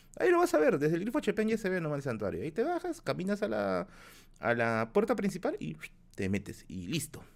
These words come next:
ya está, bacán. Y te vas a pasear por el santuario, que es bien chévere, ¿ah? Es bien chévere.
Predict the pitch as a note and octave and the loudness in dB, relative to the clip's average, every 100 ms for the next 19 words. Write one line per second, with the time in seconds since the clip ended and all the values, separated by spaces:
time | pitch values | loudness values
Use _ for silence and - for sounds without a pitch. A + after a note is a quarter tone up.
0 | - - - - G#2 - - - - C#3 | -16 -14 -10 -8 -8 -10 -18 -16 -6 -6
1 | A#2+ C#3+ - - - - - - G2+ A#2+ | -6 -10 -20 -20 -20 -20 -18 -8 0 0
2 | C3+ D3+ G#2+ C3 A#2 A#2 A#2 F#2 F#2 E2+ | 2 0 0 -4 -2 -2 -2 -6 -6 -6
3 | A#2+ G3+ B3+ C4+ F3+ F2+ F2 A#2 C#3+ D#3 | -4 -2 -2 -2 0 0 -2 -4 -6 -10
4 | - - - | -8 -8 -10